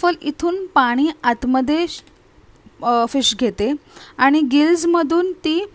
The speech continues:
प्रेशरनी ते पाणी बाहेर सोडते आणि ह्याच गिल्समध्ये भरपूर सारे blood vessel present असतात,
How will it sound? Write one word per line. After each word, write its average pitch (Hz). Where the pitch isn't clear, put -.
प्रेशरनी 311
ते 349
पाणी 302
बाहेर 262
सोडते 254
आणि 277
ह्याच 311
गिल्समध्ये 285
भरपूर 254
सारे 254
blood 247
vessel 254
present 233
असतात, 220